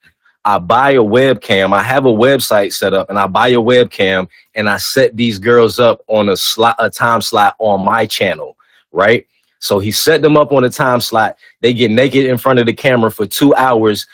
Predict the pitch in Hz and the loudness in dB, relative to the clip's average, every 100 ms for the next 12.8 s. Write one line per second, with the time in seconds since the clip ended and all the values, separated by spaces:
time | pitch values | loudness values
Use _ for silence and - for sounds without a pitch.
0 | _ 95 110 127 120 - 127 123 - 120 | _ -2 0 0 -2 -4 -2 -2 -2 -2
1 | 101 113 - 127 107 110 110 117 101 95 | -2 -4 -4 -2 -2 0 2 0 0 -2
2 | 92 90 _ _ _ - 107 104 135 165 | -4 -10 _ _ _ -2 0 2 2 2
3 | 160 156 147 139 120 120 135 135 - 143 | 0 0 0 2 0 0 0 -2 0 2
4 | 131 113 113 107 101 120 - 123 110 98 | 2 2 0 -4 -4 -6 -2 0 0 -2
5 | 82 - _ _ _ _ _ _ - 127 | -4 -10 _ _ _ _ _ _ -4 0
6 | 135 127 120 120 117 117 135 127 127 139 | 2 2 2 2 4 4 2 2 0 0
7 | 127 139 127 120 113 98 95 123 90 78 | -2 -6 -4 -2 -2 -2 -4 -4 -4 -10
8 | 78 _ - - 127 120 165 135 147 131 | -14 _ -20 -4 0 0 -2 0 0 0
9 | 127 143 135 120 117 104 - 135 107 120 | 0 0 0 0 -2 -4 -4 -4 -2 2
10 | 131 107 113 104 117 120 110 101 107 120 | 2 2 0 -2 -2 -2 -2 -4 -8 -8
11 | 104 101 98 95 104 95 90 - 120 110 | -4 -2 -2 -2 -6 -6 -10 -4 -4 -2
12 | 107 101 107 92 117 110 113 | -2 -2 -2 -2 -2 -2 -4